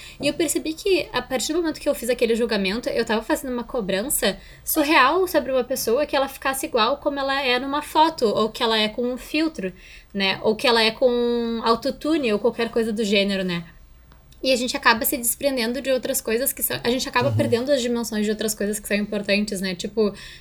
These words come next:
Speaker 1: ah, uma conversa, ou um toque, ou um olhar, sabe? Então, a gente fica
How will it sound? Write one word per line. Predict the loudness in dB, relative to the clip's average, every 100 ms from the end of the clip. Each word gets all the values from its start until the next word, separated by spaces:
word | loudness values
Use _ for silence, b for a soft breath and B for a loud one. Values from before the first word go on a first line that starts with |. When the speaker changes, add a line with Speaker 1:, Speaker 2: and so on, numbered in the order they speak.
| B
Speaker 1:
ah, | 2 2
uma | 2
conversa, | 0 0 2 4 4 2 0 0 -2 -2 -6 B B
ou | 2 6 6 4
um |
toque, | 0 0 2 0 0
ou |
um | 0 2
olhar, | 2 2 2 0
sabe? | -2 -6 -6 -8 -10 b b b -6
Então, | -2 0 0
a |
gente | 0 -2
fica | 0